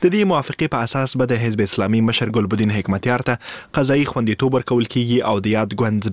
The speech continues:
بندیان به له بنده خوشي او په حکمتیار باندې به د نړیوالو بندیزونو په لرې کولو کار کیږي. واشنگټن په دوه زره دریم میلادي کال کې ګلبدین حکمتیار یو نړیوال تروریست بللی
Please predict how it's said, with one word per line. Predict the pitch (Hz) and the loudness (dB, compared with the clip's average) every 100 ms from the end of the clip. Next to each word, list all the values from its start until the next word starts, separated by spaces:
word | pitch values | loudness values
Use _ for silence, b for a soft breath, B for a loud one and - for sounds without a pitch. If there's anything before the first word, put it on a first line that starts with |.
| 104 | -2
بندیان | 101 113 110 104 | 0 0 0 0
به | 98 | 0
له | 98 | 0
بنده | 107 98 95 | 0 0 -2
خوشي | 147 185 185 | 0 2 2
او | 170 165 | 2 0
په | 143 | -2
حکمتیار | 131 120 143 135 131 | -2 -2 -2 -2 0
باندې | 127 127 123 | 0 0 0
به | B B B - 151 | B B B -2 0
د | |
نړیوالو | 127 113 120 120 113 | 2 2 2 2 0
بندیزونو | 104 104 117 113 - | 0 0 0 0 0
په | 110 104 | 0 0
لرې | 98 - | 0 0
کولو | 110 98 92 | 2 2 0
کار | 95 92 - | -4 -4 -2
کیږي. | 101 107 - 143 | -2 -2 -2 0
واشنگټن | 147 170 160 185 175 165 147 | 0 0 0 0 0 -2 0
په | 139 127 | 0 0
دوه | 135 131 | 2 2
زره | 127 127 | 0 0
دریم | 151 156 123 | 0 0 0
میلادي | 107 101 - | 0 -2 -4
کال | 101 98 | -6 -4
کې | 104 98 117 | -2 -2 0
ګلبدین | 117 131 160 151 | 2 2 2 2
حکمتیار | 143 139 - 135 123 - 127 | 0 -2 0 -2 -2 -2 0
یو | 113 107 | 0 0
نړیوال | 104 110 110 104 107 | 2 2 0 -2 -2
تروریست | 104 117 - - - 107 | 0 -2 -2 -8 -12 -6
بللی | 98 92 101 | -4 -2 -2